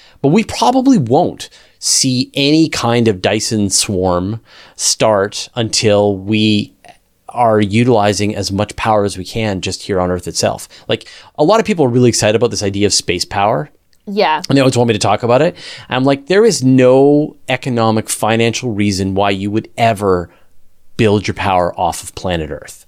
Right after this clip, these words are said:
Speaker 1: It's cr-,
Speaker 2: Yeah.
Speaker 1: in the, in the, within the next few hundred years. Like,
Speaker 2: It would be a kind of,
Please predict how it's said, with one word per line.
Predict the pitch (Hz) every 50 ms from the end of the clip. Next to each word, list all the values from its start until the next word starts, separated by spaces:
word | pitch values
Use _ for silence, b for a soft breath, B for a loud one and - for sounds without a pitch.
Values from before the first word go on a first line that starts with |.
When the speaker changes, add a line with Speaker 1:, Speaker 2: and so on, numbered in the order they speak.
| _ _
Speaker 1:
It's | - - - -
cr-, | _ - - - - B B B B B B B B
Speaker 2:
Yeah. | B - 127
Speaker 1:
in | 120 113
the, | 113 107 107 107 - - -
in | - 117 107 104
the, | 107 104 98 90 - - - 170 139 135 - - - - -
within | 131 123 - 143 135 127
the | 123 113
next | 117 113 - - -
few | - - 107 104 104 101 87
hundred | - - - 98 98 90 87 80 87
years. | 82 76 - - - - - - _ _ _ _ -
Like, | - 208 220
Speaker 2:
It | 233
would | 240 254 247 -
be | 247 240 226
a | 214 214
kind | - - 220 208 208 196
of, | 190 196 185 175 - -